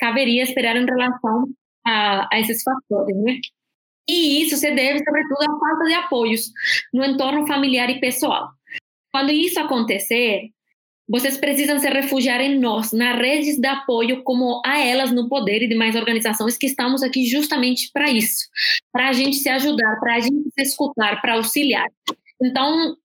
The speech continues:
que a falta de apoio no teu entorno mais próximo não seja esse impedimento. Saiba que tem mais pessoas com quem você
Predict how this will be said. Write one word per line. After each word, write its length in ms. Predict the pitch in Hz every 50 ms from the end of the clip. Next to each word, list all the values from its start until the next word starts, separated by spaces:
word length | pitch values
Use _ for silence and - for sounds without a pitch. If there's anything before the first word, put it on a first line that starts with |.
| _ _ _
que 80 | - 294
a 120 | 302 302 285 - - 294
falta 220 | 330 370 370 349
de 80 | 294 294
apoio 420 | 269 262 - 240 233 226 226 226
no 100 | 220 220
teu 120 | 233 233 226
entorno 340 | 226 233 226 226 226 233 226
mais 200 | 240 269 302 302 - -
próximo 460 | 262 240 240 269 277 277 262 254 254
não 180 | 247 285 311 - -
seja 300 | 277 254 269 247 277 262
esse 240 | 240 247 247 - 254
impedimento. 840 | 247 233 240 233 226 269 262 240 220 214 202 190 185 - - - _ _ - - - - - - _ -
Saiba 260 | 254 233 254 247 269
que 140 | 269 302 294
tem 180 | 294 285 285
mais 220 | 277 269 294 302 302
pessoas 340 | 302 294 294 277 262 269 269
com 160 | 285 269 262
quem 180 | 269 269 262
você 280 | 233 254 247 - 262 254